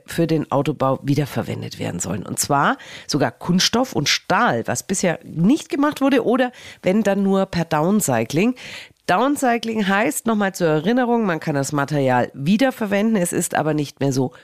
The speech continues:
hochwertig wie das Ursprungsmaterial. Wie habt ihr das denn geschafft, Philipp, aus altem Stahl trotzdem wieder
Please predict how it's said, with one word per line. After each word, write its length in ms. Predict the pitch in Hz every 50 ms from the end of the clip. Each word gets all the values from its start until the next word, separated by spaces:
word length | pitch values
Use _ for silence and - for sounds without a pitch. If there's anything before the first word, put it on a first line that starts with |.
| _ _ -
hochwertig 760 | - - 170 165 151 - 120 123 117 107 - - 139 131 -
wie 100 | 131 139
das 180 | 139 147 - -
Ursprungsmaterial. 1120 | - 135 151 175 165 - - 107 - - - - - - - - - 76 69 67 - - - _ - - - - - - - -
Wie 140 | - 185 190
habt 180 | 226 - -
ihr 60 | - 254
das 140 | 247 247
denn 120 | - 190 160
geschafft, 440 | 147 143 - - 147 185 - - -
Philipp, 260 | - 277 294 - -
aus 160 | - 165 -
altem 400 | - - - 196 226 - - 269
Stahl 300 | 247 - - 190 180 175
trotzdem 500 | - - 131 165 - - - - 262 247
wieder 380 | 220 240 220 240 240 247 254 247